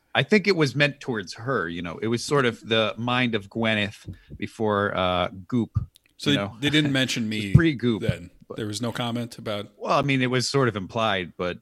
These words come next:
Speaker 1: you know, I think the majority of the
Speaker 2: The implication was I, I saved it
Speaker 1: of
Speaker 2: from
Speaker 1: it was directed
Speaker 2: I
Speaker 1: at
Speaker 2: was,
Speaker 1: Gwyneth.
Speaker 2: I did a good job, but she, in contrast, looked pretty terrible.
Speaker 1: Well, you know, it wasn't like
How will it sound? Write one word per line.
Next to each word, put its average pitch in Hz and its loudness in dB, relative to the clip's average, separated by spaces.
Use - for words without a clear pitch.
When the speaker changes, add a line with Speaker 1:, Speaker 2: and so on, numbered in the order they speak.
Speaker 1:
you 117 -6
know, 95 -6
I 98 -4
think 123 -4
the 120 -10
majority 104 -2
of 90 -6
the 82 -6
Speaker 2:
The 143 2
implication 139 2
was 117 -2
I, 113 0
I 120 -4
saved 131 2
it 120 -2
Speaker 1:
of - -6
Speaker 2:
from 113 -4
Speaker 1:
it 101 -4
was 95 -8
directed 98 -4
Speaker 2:
I - -2
Speaker 1:
at 127 0
Speaker 2:
was, 113 -2
Speaker 1:
Gwyneth. 101 0
Speaker 2:
I 170 6
did 135 4
a 104 -2
good 98 -6
job, 92 -8
but 95 -10
she, 107 -6
in 113 -8
contrast, 120 0
looked 107 -8
pretty 87 -6
terrible. 85 -8
Speaker 1:
Well, 160 2
you 202 -4
know, 113 0
it 123 0
wasn't 151 -2
like 101 -4